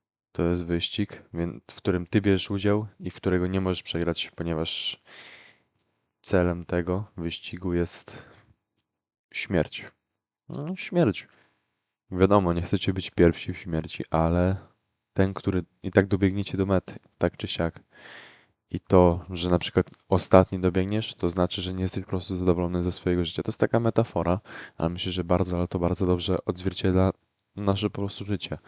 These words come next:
Życie młodych mężczyzn. Więc zaczynając od mojej historii,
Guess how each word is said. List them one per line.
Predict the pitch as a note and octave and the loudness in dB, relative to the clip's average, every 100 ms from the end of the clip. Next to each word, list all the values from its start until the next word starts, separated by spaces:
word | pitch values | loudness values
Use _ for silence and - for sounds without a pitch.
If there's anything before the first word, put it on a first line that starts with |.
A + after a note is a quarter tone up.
| - - - - _ - | -20 -18 -18 -20 _ -12
Życie | F2+ F#2 F#2+ F#2+ | -6 -4 0 0
młodych | F#2 F2+ - | -2 -4 -4
mężczyzn. | F#2 F2+ - - - - _ _ _ _ _ _ _ _ _ _ _ _ _ _ _ | -2 -2 -4 -12 -18 -20 _ _ _ _ _ _ _ _ _ _ _ _ _ _ _
Więc | G2+ G2 F#2+ | 0 2 6
zaczynając | G2 - G2 F#2 F#2 F#2 | 4 4 2 2 2 2
od | E2+ | 0
mojej | F2 E2+ | 0 -2
historii, | F2 - C#2+ E2 | -4 -2 2 2